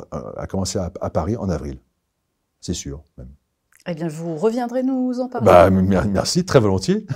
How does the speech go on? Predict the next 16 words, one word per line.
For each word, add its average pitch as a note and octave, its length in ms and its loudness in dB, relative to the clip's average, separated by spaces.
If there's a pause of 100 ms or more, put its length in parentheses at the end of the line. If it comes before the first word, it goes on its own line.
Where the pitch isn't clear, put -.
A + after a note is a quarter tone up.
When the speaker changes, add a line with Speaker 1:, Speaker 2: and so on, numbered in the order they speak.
(380)
Speaker 1:
<laughs> - 380 4
Très - 220 -2
volontiers. G#2+ 640 -2 (1080)
Speaker 2:
Eh - 60 -10
ben, G3 120 0
merci C4 300 -2
beaucoup, C#4 320 -2
Laurent A3+ 300 -2
Firode. A3+ 500 -2 (400)
Je E3+ 140 -8
rappelle F3 400 -2
juste B3 600 -6
que - 120 -14
Le E3+ 120 -8
Monde A#3 220 -4
d'après, A3 640 -4